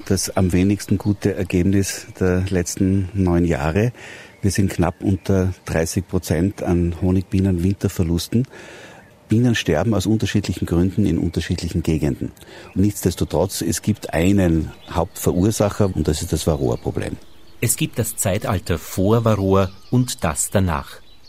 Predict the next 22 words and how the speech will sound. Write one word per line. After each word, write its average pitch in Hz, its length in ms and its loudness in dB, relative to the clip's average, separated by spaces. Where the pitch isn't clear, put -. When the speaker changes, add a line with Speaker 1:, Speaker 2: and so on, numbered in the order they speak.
Speaker 2:
Die 117 100 4
Varroa 117 320 6
ist - 280 -2
eine 113 160 6
Milbe, 104 460 2
ein 110 260 4
bis - 200 -4
zwei 87 240 0
Millimeter 87 520 0
groß. - 540 -8
Sie - 160 -2
sitzt - 340 -2
den 120 160 2
Bienen 113 300 6
im 107 160 4
Nacken. 80 400 -4
Wir 92 160 2
werden 90 240 2
noch 90 160 0
von 98 160 2
ihr 101 180 0
hören. 76 280 -4